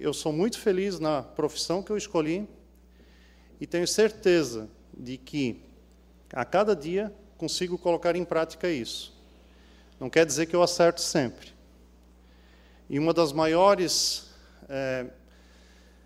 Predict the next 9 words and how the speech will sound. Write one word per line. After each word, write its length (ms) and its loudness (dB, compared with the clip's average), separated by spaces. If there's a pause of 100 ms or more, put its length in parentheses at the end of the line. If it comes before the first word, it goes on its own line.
(2500)
desafios 520 -2
que 120 -4
nós 200 0
temos 440 0
e 80 -6
que 180 -6
eu 160 -2 (140)
percebo 580 0
que, 420 -4